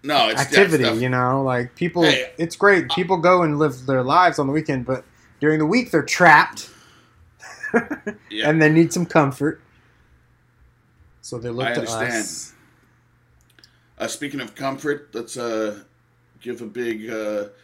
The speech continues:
Speaker 1: hello to our new friend Annie, uh,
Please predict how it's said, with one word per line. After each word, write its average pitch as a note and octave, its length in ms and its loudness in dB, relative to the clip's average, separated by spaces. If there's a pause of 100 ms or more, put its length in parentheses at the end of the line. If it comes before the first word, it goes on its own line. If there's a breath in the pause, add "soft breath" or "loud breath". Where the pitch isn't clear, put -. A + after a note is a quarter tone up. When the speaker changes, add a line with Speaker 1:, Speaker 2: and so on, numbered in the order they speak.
(140 soft breath)
Speaker 1:
hello A#2+ 300 -8
to A2+ 160 -12
our A2+ 120 -4
new A#2 120 -8
friend A2 340 -8
Annie, B2+ 460 -8 (680)
uh, F2 320 -12